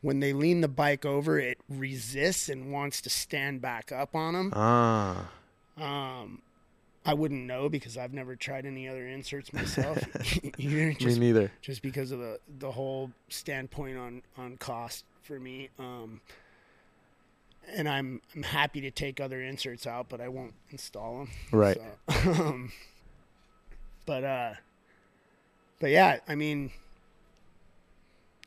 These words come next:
Speaker 1: they do. They, they, they help with performance. For me, it's the confidence of not damaging your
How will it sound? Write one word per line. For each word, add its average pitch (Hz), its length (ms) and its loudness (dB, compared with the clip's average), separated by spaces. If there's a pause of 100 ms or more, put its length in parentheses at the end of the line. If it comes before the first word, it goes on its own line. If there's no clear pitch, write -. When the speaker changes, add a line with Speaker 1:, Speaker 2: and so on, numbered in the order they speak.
(340)
Speaker 1:
they 147 220 6
do. 175 260 8
They, 135 300 0
they, 143 400 0
they 139 160 -2
help 180 380 4
with 175 180 2
performance. 143 680 -2
For 156 120 -2
me, 175 280 4
it's 151 320 -4
the - 160 -8
confidence 185 680 2
of 156 80 0
not 151 240 -2
damaging 143 580 -4
your 127 220 -8